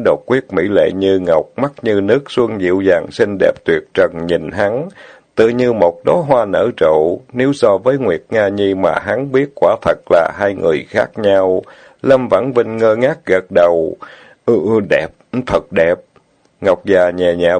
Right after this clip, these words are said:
vuốt má, "Cảm ơn ngươi khích lệ, chỉ mong lần này ngươi không dối trá." Lâm Vãn Vinh thở dài đành bất lực lắc đầu. "Có lẽ nàng nói không sai, ta thật là một người rất xấu."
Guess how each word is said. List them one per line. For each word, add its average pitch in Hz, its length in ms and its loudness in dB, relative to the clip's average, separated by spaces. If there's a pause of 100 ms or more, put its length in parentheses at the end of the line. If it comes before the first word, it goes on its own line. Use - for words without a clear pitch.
vuốt 147 240 0
má, 135 360 -2 (640)
"Cảm 175 240 2
ơn 131 260 2
ngươi 120 220 2
khích 180 320 -2
lệ, 87 400 2 (180)
chỉ 196 180 0
mong 131 300 2
lần 95 260 2
này 85 160 2
ngươi 117 280 0
không 127 340 0
dối 151 300 2
trá." 143 220 2 (1040)
Lâm 123 220 2
Vãn 101 240 0
Vinh 117 240 0
thở 98 220 2
dài 92 300 2
đành 82 260 0
bất - 220 -2
lực 85 240 -2
lắc 135 240 0
đầu. 82 400 2 (920)
"Có 135 180 4
lẽ 101 220 0
nàng 104 360 -2
nói 117 200 2
không 101 220 0
sai, 98 360 0 (460)
ta 113 240 4
thật 78 200 0
là 76 220 4
một 80 180 0
người 85 280 0
rất 131 220 4
xấu." 143 420 2